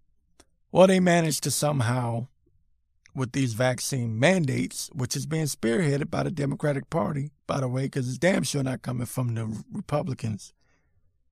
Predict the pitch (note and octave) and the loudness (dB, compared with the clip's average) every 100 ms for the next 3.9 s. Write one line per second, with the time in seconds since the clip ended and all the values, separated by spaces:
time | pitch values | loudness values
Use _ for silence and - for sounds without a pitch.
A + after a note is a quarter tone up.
0 | _ _ _ _ _ E3 D#3 D3+ C#3+ C3+ | _ _ _ _ _ 2 4 4 4 2
1 | - - C3 C3 B2 - A#2 - _ _ | -2 -2 -2 0 0 0 -2 -4 _ _
2 | _ _ _ _ _ _ _ _ _ - | _ _ _ _ _ _ _ _ _ -20
3 | _ _ _ _ A#2+ A#2 A2+ A2 A2+ | _ _ _ _ 0 2 2 -2 -6